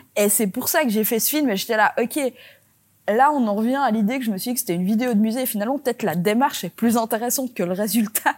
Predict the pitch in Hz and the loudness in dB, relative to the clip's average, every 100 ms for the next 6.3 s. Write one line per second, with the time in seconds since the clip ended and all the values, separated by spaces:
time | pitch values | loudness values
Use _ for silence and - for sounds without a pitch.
0 | - 208 208 196 190 185 180 185 180 - | 0 0 2 2 2 2 2 2 0 2
1 | 208 214 330 320 233 240 220 233 240 240 | 2 2 0 0 0 0 2 2 2 2
2 | - 339 330 196 220 208 277 277 220 185 | 2 0 0 -2 0 0 0 2 2 0
3 | 220 254 349 392 202 240 226 - 185 262 | -2 -4 -4 -4 -4 -4 -4 -2 0 2
4 | 285 220 220 220 220 254 214 208 - 208 | 2 0 -2 -4 -4 -2 -4 -6 -6 -6
5 | 302 - 208 240 214 196 233 214 208 214 | -6 -6 -6 -8 -10 -8 -6 -6 -8 -8
6 | 240 - | -8 -8